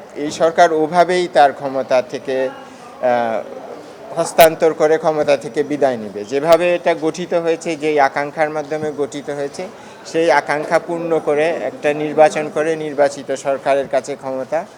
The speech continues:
হস্তান্তর করে এনারা যাবেন। কাজে এভাবেই ওনাদের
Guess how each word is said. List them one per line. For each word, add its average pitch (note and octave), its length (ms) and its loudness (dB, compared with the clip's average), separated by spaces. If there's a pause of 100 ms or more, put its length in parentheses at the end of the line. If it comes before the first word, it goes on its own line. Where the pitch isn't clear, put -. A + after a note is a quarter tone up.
(320)
হস্তান্তর D3+ 680 0
করে E3 460 6 (220)
এনারা B2+ 380 0 (280)
যাবেন। C3 420 -2
কাজে D3+ 340 0
এভাবেই F3 440 2
ওনাদের C#3+ 320 2